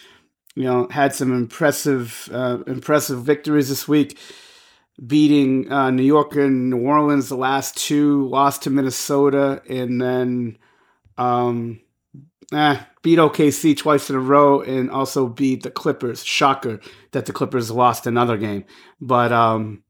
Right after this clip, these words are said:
yeah, I have, s-, uh, s-, you know, I got Sacramento.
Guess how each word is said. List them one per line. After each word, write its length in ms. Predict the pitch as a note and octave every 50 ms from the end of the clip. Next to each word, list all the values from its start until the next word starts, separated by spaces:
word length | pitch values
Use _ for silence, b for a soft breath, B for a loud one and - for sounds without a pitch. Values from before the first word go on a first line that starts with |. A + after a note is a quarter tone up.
| _ _ _ - - _
yeah, 240 | - C#3 C3+ A#2 - -
I 140 | C3+ C3 C3+
have, 100 | C3+ B2+
s-, 180 | - - - -
uh, 260 | - B2+ C3 B2+ B2
s-, 340 | A#2 - - - - - _ _ -
you 120 | G3 D3+
know, 180 | C3+ B2 A#2+ - -
I 180 | - C3+ D3
got 180 | C#3+ C#3+ C3+ -
Sacramento. 680 | - D#3 C3+ C3 - B2+ B2+ C#3 C3+ C#3 C#3 C3+